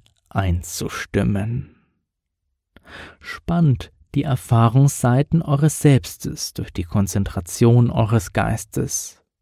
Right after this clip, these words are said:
und lauscht gespannt darauf, welche Melodie auf diesen Saiten spielt. Mit einer gespannten Saite und einem wachen Bewusstsein verwandelt sich die leisen Sinnesreize in die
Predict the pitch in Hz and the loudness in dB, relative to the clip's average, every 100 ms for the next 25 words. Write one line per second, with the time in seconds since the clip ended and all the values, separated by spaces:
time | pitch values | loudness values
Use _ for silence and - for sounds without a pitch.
0 | - 135 - 135 156 - - 151 - 143 | -6 -2 0 4 2 2 -4 -4 0 2
1 | 151 147 143 143 170 - - - - - | 4 4 4 4 2 0 -20 -20 -20 -8
2 | 165 175 180 202 185 185 165 147 123 135 | -4 -2 -2 0 -2 0 0 0 2 4
3 | 147 180 - 107 - - _ - 113 107 | 4 2 -2 -6 -6 -16 _ -8 -6 -4
4 | 104 98 95 90 98 90 85 - 110 127 | -2 -2 -2 -2 -2 -2 -2 -4 -4 -4
5 | - - - - - - _ - - _ | -8 -6 -4 -4 -8 -14 _ -20 -20 _
6 | _ _ _ _ _ _ _ _ _ - | _ _ _ _ _ _ _ _ _ -18
7 | - 175 110 110 113 - 123 135 - 131 | -10 -4 -2 0 -2 -2 2 2 4 2
8 | - 120 139 - 180 - - - - 151 | 4 4 4 4 0 -2 -14 -12 -4 -4
9 | - 147 165 175 - _ 151 170 - 196 | 0 4 6 4 0 _ -2 -2 0 0
10 | 180 165 175 - - - 90 - - - | 2 2 2 2 -2 -2 -2 -2 -6 -10
11 | - 90 98 123 143 - 170 175 - _ | -8 -2 0 2 2 0 -2 -4 -6 _
12 | _ - 156 139 143 170 170 180 170 160 | _ -4 0 2 2 0 0 0 2 4
13 | 156 - - 135 151 - 175 165 - - | 4 0 0 2 2 0 -4 -6 -8 -20
14 | - - 110 107 101 | -14 -6 -4 -2 -6